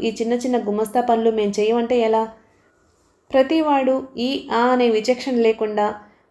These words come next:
మంచి పని చేస్తే కడుపు నిండడం పెద్ద సమస్య కాదు. ప్రతి మనిషి ఆదర్శవంతంగా ఉంటే భారతదేశం రత్నంలా వెలిగిపోతుంది, ఏ సమస్య ఉండదు.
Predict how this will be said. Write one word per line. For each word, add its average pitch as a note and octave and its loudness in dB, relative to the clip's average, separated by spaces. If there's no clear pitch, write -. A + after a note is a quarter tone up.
మంచి C4 0
పని D#4 2
చేస్తే B3+ 2
కడుపు G#3+ 0
నిండడం A#3+ 0
పెద్ద G#3 -2
సమస్య G#3+ -2
కాదు. G3+ -2
ప్రతి C4+ 2
మనిషి C#4+ 0
ఆదర్శవంతంగా B3 2
ఉంటే A3+ 2
భారతదేశం A3+ 0
రత్నంలా A3+ 2
వెలిగిపోతుంది, G3+ 0
ఏ G#3 2
సమస్య G#3+ -2
ఉండదు. F#3+ -2